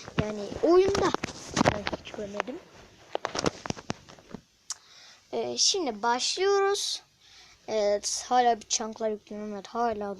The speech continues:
Çanklar yüklenmesi çok uzun sürüyor ya. Vallahi çok uzun sürüyor. Hani bunlar çanklar yükleniyor ya oyunda. Siz çankları biliyor musunuz? Bilmiyorum.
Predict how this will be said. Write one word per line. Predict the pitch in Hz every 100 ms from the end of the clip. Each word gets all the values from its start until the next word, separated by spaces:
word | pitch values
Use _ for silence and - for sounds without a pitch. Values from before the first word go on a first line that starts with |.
| 208 _ _ - - - - - - _ _ -
Çanklar | - 339 339 370 349 _ _ -
yüklenmesi | 254 330 330 285
çok | - 302
uzun | 269 247
sürüyor | 226 - 202 202 196
ya. | 196 196
Vallahi | 247 294 254
çok | 226 -
uzun | 220 202
sürüyor. | 196 - 208 196 190 - _ _ - - _ - _ - -
Hani | 262 277
bunlar | 277 311 - _ _ _ _ _ _
çanklar | - 254 233 285 294
yükleniyor | - - 330 330 508 277
ya | 220
oyunda. | 202 196 208 - - - - - - -
Siz | 269
çankları | - 294 285 294 277
biliyor | 269 294
musunuz? | - 247 233
Bilmiyorum. | 247 240 208